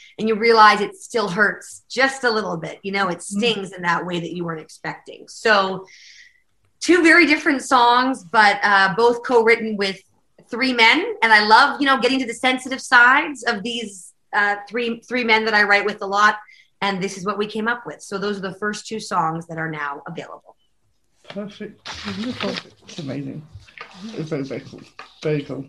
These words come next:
Speaker 2: And it's always good to have one of each. 'Cause
Speaker 1: I
Speaker 2: then you
Speaker 1: know.
Speaker 2: can
Speaker 1: You
Speaker 2: really
Speaker 1: need a heartbreak song as well as a kind of feel-good song.
Speaker 2: Yeah, not everybody's into that sort of love song thing, and somebody just wants that,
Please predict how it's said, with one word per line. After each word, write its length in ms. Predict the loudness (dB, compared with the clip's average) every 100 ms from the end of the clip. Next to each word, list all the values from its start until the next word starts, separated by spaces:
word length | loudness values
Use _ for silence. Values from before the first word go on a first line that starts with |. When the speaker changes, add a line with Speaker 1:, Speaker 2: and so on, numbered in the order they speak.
| _ -20 -20 -4 2
Speaker 2:
And 100 | 4
it's 100 | 6
always 220 | 6 6
good 140 | 6
to 80 | 8
have 220 | 6 6
one 160 | 6 6
of 100 | 2
each. 320 | -2 -6 -16 -20 _ -20 -20 _ -6
'Cause 160 | 2
Speaker 1:
I 40 | 4
Speaker 2:
then 60 | 6
you 60 |
Speaker 1:
know. 80 | 6
Speaker 2:
can 100 | 4
Speaker 1:
You 100 | 4
Speaker 2:
really 160 | 4 6
Speaker 1:
need 80 |
a 100 | 6
heartbreak 520 | 6 6 4 4 2 2
song 420 | 2 6 6 4
as 120 | 0
well 220 | 2 2 2
as 100 | -2
a 40 |
kind 280 | -4 -2 0
of 220 | 0 -2 -12 _ _ _
feel-good 420 | 0 2 6 4 4
song. 280 | -6 -10 -16 _ _ _ -20 -20 -20 _
Speaker 2:
Yeah, 180 | 2 4
not 200 | 4 4
everybody's 500 | 8 8 8 8 8
into 180 | 8 8
that 200 | 8 6
sort 180 | 4 0
of 60 | 4
love 280 | 6 6 4
song 360 | 2 4 4
thing, 240 | 4 4 2
and 120 | 4
somebody 300 | 2 4 2
just 180 | 2 0
wants 200 | 0 2
that, 260 | 2 0